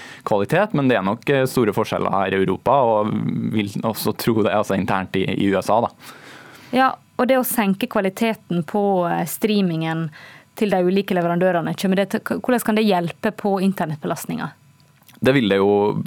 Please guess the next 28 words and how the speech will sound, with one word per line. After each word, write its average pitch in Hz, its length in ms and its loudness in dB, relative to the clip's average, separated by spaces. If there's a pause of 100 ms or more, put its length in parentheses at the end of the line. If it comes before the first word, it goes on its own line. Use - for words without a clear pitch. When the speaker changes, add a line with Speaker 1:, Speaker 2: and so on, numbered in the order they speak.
(140)
Speaker 1:
absolutt 110 640 -2
gjøre, 127 240 4
for 127 80 -4
det, 113 340 2
det 113 120 4 (340)
gjør 98 220 2
jo 101 80 2
at 104 100 -2
man 104 400 2
trenger 98 240 -2
å - 20 -8
sende 101 320 0
mye 98 160 2
mindre 95 380 2
data 98 320 0 (340)
gjennom 104 300 2
nettene, 151 400 2
som 139 140 2
gjør 101 240 2
at - 100 -8
de 98 100 0 (140)
blir 95 380 0 (340)
ikke - 480 -2 (320)
overbelastet 107 920 0
eller, 98 320 2 (400)
eller 98 240 0
opplever 90 420 -2
progre-, 101 320 0